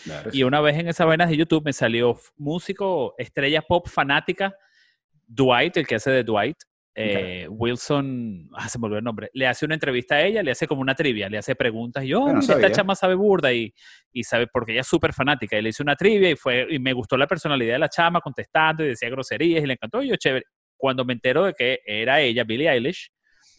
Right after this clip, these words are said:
Speaker 2: yo leí el nombre, pero no la conocía, no sabía quién era. Entonces, claro, como cuando le das clic en YouTube, te lleva al, al, al,
Speaker 1: Sí,
Speaker 2: ¿cómo le
Speaker 1: al
Speaker 2: llaman? El rabbit hole, al hueco del conejo.
Speaker 1: Sí, te van, te van por ahí.
Speaker 2: Entonces salió y empecé a escuchar canciones de la tipa, me parece,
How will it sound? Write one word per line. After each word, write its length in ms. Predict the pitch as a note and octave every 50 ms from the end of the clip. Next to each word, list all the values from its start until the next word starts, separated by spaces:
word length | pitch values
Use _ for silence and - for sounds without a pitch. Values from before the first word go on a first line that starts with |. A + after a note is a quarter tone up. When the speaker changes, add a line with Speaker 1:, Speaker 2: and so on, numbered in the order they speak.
| _
Speaker 2:
yo 120 | - C3 C3
leí 160 | C#3+ D#3 E3
el 80 | E3 E3+
nombre, 220 | E3+ E3+ F3+ D#3+
pero 140 | D#3+ D#3+ B2+
no 80 | B2 A#2
la 100 | C3 D3
conocía, 380 | - D#3 C3+ A#2+ - F3+ E3+ C3+
no 80 | A#2
sabía 260 | A2+ - B2+ B2 C3+ C3
quién 140 | - D3+
era. 160 | F#3 F3+ C#3 A#2+
Entonces, 280 | G#2+ A2 G2 - C3+ -
claro, 240 | C3+ C3+ B2+ B2
como 280 | - A#2+ G#2+ A2 G#2 F#2+
cuando 280 | _ - A#2 A2 G#2 G#2
le 100 | G#2 G#2+
das 100 | A2 -
clic 200 | - D3 C#3+ -
en 100 | D#3+ E3
YouTube, 340 | E3 D#3+ - D3+ E3+ A3 - - _ _ _ _ _ _ _ _
te 140 | A#2 A#2
lleva 460 | A2+ A2+ A2 A2+ A#2+ C3+ D3+ E3 - -
al, 300 | - B2+ B2+ A#2 A2+ A2 - -
al, 400 | A2 G#2+ G#2 G2 F#2+ F#2+ F2 D#2 _ _ _ - - - _ _ F#2
al, 200 | F#2+ F#2+ F#2 F2 _ _ _
Speaker 1:
Sí, 240 | - D3 C3+ G#2 F2+ F2
Speaker 2:
¿cómo 140 | E2+ E2 B2
le 60 | C3
Speaker 1:
al 40 | A#2+
Speaker 2:
llaman? 200 | A2+ A2+ C3 C3+
El 240 | B2 A2 G2+ F#2+ G2+
rabbit 280 | A#2+ C#3 C3 B2 A#2 A#2+
hole, 240 | A#2 A2+ A2 G#2+
al 80 | G#2 G2+
hueco 320 | G#2 G#2+ A#2+ B2 - C3
del 160 | B2 B2 A2+ G#2+
conejo. 300 | - A2+ A2+ B2 A#2+ A2
Speaker 1:
Sí, 80 | G#2+ G2
te 100 | - G#2
van, 200 | G2+ G2+ G2 F#2+
te 80 | G2+ G2+
van 140 | G2 G2
por 140 | G2 A2+ A2
ahí. 120 | G2+ F#2+ F#2 - - _ _ - - _
Speaker 2:
Entonces 280 | C#3+ C3 D#3 E3 E3
salió 360 | - G3+ D#3+ C3+ C#3+ D3+ E3 F#3
y 60 | F3
empecé 280 | D#3+ C#3 C#3 - -
a 20 | C3
escuchar 280 | - D3 C#3 - D3+
canciones 400 | - D#3+ D3 - - D3 C#3+ D#3
de 60 | D#3+ D#3+
la 120 | C#3 A#2
tipa, 320 | - C3+ C#3+ D3 D3 D#3
me 120 | D3 D3 B2+
parece, 720 | - A#2 A2 A#2 B2+ D3 D3 - F#3 F#3 F#3+ - -